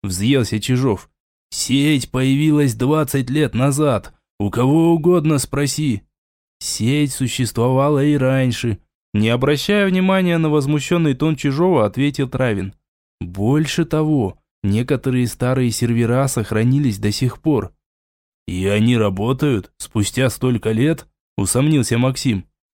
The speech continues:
«Откуда ты вообще узнал про старую сеть?» «Случайно. Не все изданные на бумаге книги уничтожили,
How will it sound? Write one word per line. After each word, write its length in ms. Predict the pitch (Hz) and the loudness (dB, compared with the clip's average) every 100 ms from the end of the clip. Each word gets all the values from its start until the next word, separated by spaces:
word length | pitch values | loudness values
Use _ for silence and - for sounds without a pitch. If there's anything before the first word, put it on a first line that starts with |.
| - | -8
«Откуда 480 | 90 - 139 143 | -6 -4 -2 0
ты 120 | 139 139 | 2 2
вообще 380 | 139 123 147 | 2 0 2
узнал 440 | 165 147 127 151 117 | 2 2 2 2 0
про 200 | 113 113 | -2 -4
старую 420 | - 123 117 113 | -2 0 2 0
сеть?» 380 | 110 127 104 - _ _ _ _ | -2 -4 -4 -10 _ _ _ _
«Случайно. 1120 | - - 95 107 113 - 135 139 120 104 87 - - _ | -10 -8 -2 -2 -2 -2 0 2 0 0 -4 -8 -16 _
Не 240 | 98 110 127 | 0 2 2
все 380 | - - 175 156 | 0 -2 0 2
изданные 400 | 156 127 127 127 | 0 0 2 2
на 120 | 123 | 0
бумаге 480 | 120 127 143 143 120 | 0 0 2 0 -2
книги 400 | - 139 165 117 | -2 0 0 0
уничтожили, 920 | 104 120 135 - 147 143 110 101 95 | 0 2 0 -2 -2 0 0 -4 -8